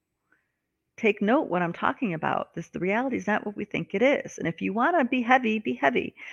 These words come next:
But if you want a way out of the downward spiral, look for the good news, search for the wins,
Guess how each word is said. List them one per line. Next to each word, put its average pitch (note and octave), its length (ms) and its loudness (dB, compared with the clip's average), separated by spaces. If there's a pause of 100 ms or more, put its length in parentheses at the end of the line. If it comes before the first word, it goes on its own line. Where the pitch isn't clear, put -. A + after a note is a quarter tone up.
(260)
But G3+ 280 4
if - 200 0
you G3+ 120 -2
want B3 340 4
a F#3+ 120 6
way G3+ 480 4
out G3+ 320 6
of F3 400 2 (800)
the F3 120 0
downward F#3 460 2
spiral, F#3 600 -2
look G3 260 -2
for B3+ 100 -4
the A#3 120 2
good E3 320 2
news, F3+ 460 0
search A#3+ 460 2
for G#3+ 160 0
the F#3+ 120 4
wins, F3 800 2